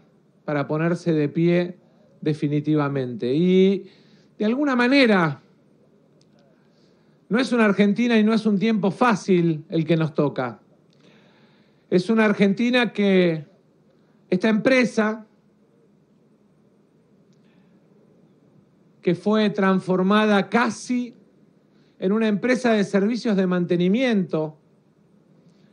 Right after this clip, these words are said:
entre el dos mil quince y el dos mil diecinueve, que volvió a revivir cuando empezó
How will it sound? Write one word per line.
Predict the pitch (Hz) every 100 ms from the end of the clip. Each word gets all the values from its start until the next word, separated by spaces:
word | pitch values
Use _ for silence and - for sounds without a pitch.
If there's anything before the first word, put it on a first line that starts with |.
| _
entre | - 151 151
el | 156
dos | 165
mil | 175 170
quince | 202 202 180
y | 165
el | 156
dos | 156
mil | 170 170
diecinueve, | 170 - 180 220 196 180 175 - _ _ _ _ _ _ _ _ _ _ _ _ _ -
que | 185
volvió | 196 220 233 285 294 294 285 - _ _ _ _ _ _ _ _ -
a | 190 202 196 190 185 175 175
revivir | 214 233 233 233 269 294 240
cuando | 240 226 220
empezó | 208 214 208 - 262 277 262 -